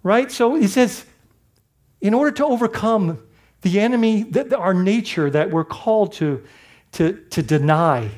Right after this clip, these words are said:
that says, that means say no to. Doesn't, does your flesh often say, "I want this, I want that, I want this, I want that"? Like, we're called to deny our flesh so that we can, so we can honor and submit to God, so we can do what he wants rather than what we want.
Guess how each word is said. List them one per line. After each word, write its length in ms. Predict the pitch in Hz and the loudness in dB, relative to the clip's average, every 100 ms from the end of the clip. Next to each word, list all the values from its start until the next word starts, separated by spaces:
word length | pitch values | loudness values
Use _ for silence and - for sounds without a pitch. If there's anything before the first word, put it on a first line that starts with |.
| - | -4
that 180 | 170 190 | -4 0
says, 380 | 190 160 - | 0 0 -2
that 160 | - 214 | -2 2
means 220 | 190 147 | 2 0
say 220 | - 175 156 | -2 -2 0
no 340 | 135 139 151 | 0 2 2
to. 300 | 151 135 131 - _ _ _ _ _ _ _ _ - | -2 -10 -12 -16 _ _ _ _ _ _ _ _ 0
Doesn't, 420 | 339 381 208 - | 0 0 -4 -2
does 180 | 285 - | 0 2
your 100 | 320 | -2
flesh 360 | 330 330 - | 0 -2 0
often 320 | 254 262 269 | 0 2 0
say, 240 | 220 240 240 | 0 0 2
"I 100 | 214 | 0
want 280 | 302 254 208 | 0 -2 0
this, 460 | 226 285 - - _ _ _ _ _ _ _ - | -2 -4 -12 -20 _ _ _ _ _ _ _ -4
I 100 | 214 | -2
want 240 | 247 233 | 0 0
that, 240 | 214 262 | 0 2
I 60 | 233 | 2
want 220 | 233 233 | 0 0
this, 240 | 208 240 233 | 0 0 0
I 60 | |
want 160 | 226 226 | 0 0
that"? 120 | 196 - _ _ _ | -4 -10 _ _ _
Like, 160 | 214 214 | -4 0
we're 100 | 285 | -2
called 280 | - 311 285 | -2 0 0
to 60 | |
deny 500 | 208 202 185 226 302 | 0 2 2 0 0
our 140 | 277 175 | 0 0
flesh 680 | - 147 139 170 - - - - - - | -2 -2 -2 -2 -10 -14 -20 -20 -20 -18
so 180 | - 220 | -2 2
that 160 | 220 | 2
we 140 | 214 208 | 2 0
can, 400 | 208 190 170 - - _ _ | 2 0 0 -6 -18 _ _
so 220 | - 214 | -4 -2
we 120 | 214 | 0
can 200 | 214 208 - | 0 -2 0
honor 640 | 180 240 254 202 202 202 - | 0 2 2 2 0 -4 -2
and 180 | 185 | 0
submit 420 | - 214 196 240 - | 0 0 2 0 -2
to 80 | 214 | -2
God, 380 | 233 277 294 | -2 -2 -8
so 120 | - 214 | -2 0
we 100 | 220 | 2
can 160 | 226 | 2
do 160 | 208 240 | 2 2
what 120 | 214 | 0
he 240 | - 294 | 0 -2
wants 340 | 285 233 208 208 | 2 2 2 2
rather 240 | 214 220 | 0 2
than 120 | 220 | 2
what 160 | 214 233 | 2 2
we 160 | 254 302 | 0 0
want. 420 | 262 120 - | -2 -8 -14